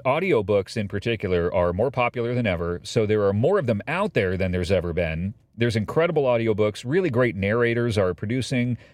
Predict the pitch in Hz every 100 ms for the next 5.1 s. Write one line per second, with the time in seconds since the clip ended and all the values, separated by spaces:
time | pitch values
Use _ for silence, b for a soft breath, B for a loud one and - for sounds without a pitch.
0 | B 123 - 151 165 156 117 135 123 110
1 | 120 170 202 113 92 101 139 110 92 98
2 | 98 214 156 208 214 113 110 147 107 113
3 | 151 123 117 107 - 120 123 107 92 85
4 | b b - 95 127 131 123 117 113 131
5 | -